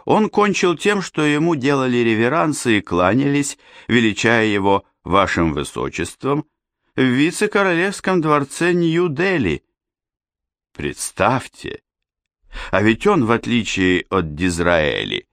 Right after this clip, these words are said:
всегда оставался практикующим евреем. Не то чтобы таким был и я,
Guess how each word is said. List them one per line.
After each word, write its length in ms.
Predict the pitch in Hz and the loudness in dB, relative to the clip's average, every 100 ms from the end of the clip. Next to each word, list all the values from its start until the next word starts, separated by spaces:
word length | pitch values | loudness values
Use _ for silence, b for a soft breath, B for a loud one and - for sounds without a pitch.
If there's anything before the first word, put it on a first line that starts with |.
| _ _ _ _ _ _ | _ _ _ _ _ _
всегда 460 | - 120 113 214 | 0 0 2 0
оставался 720 | 226 - 165 175 180 - 160 - _ _ | -2 -2 0 0 0 -2 -2 -4 _ _
практикующим 1080 | 175 170 - 202 - - 220 214 170 - 95 | -2 -2 -2 -6 -6 -4 -2 0 -2 0 2
евреем. 760 | 90 90 85 82 82 95 127 135 _ _ _ _ _ _ _ _ _ _ _ | 2 2 2 0 0 0 0 -4 _ _ _ _ _ _ _ _ _ _ _
Не 120 | 143 185 | 0 0
то 180 | 247 | 0
чтобы 360 | 233 - 160 151 | -2 -2 -2 -2
таким 420 | 143 139 143 135 | -2 -2 2 2
был 220 | 117 120 | 2 0
и 60 | 107 | 0
я, 340 | 76 - 50 | -2 -4 -8